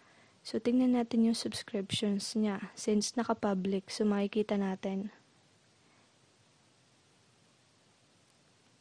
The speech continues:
Oh, ito naman pala. Kasama tayo sa sinubscribe niya. So, maybe, kailangan lang ni YouTube ng, um, update sa software niya. Kaya,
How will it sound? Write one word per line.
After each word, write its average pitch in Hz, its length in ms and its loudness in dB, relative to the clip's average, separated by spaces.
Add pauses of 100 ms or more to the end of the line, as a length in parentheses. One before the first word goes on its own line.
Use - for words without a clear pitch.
(200)
Oh, 196 260 0
ito 233 220 2
naman 208 320 4
pala. 196 400 0
Kasama 226 400 2
tayo 214 320 6
sa 330 420 4 (460)
sinubscribe 247 800 0
niya. 190 180 0 (540)
So, 214 340 2
maybe, 269 400 6 (480)
kailangan 254 400 6
lang 247 240 6
ni 247 160 8
YouTube 233 400 4
ng, 277 480 4
um, 214 320 2
update 214 560 0
sa 233 240 4
software 208 640 0
niya. 202 240 0
Kaya, 196 320 -2